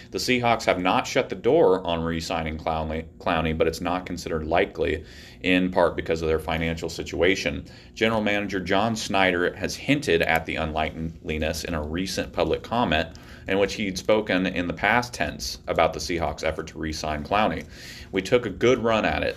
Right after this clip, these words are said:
Schneider told K J R A M last week. "It didn't happen. He's a great guy.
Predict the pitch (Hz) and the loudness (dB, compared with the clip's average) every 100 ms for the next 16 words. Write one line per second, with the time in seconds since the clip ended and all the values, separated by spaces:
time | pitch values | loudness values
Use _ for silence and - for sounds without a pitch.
0 | - - 92 82 80 76 85 80 82 90 | -6 -4 2 4 4 4 4 4 2 2
1 | 80 82 78 80 78 76 80 78 80 76 | 2 2 2 4 4 2 0 -2 -2 -4
2 | - 90 101 - 82 85 110 101 87 82 | -4 -4 -4 -8 -6 -2 0 2 0 0
3 | - 78 - 101 92 98 104 101 82 73 | -2 -4 -6 -2 0 4 4 4 2 0
4 | - | -2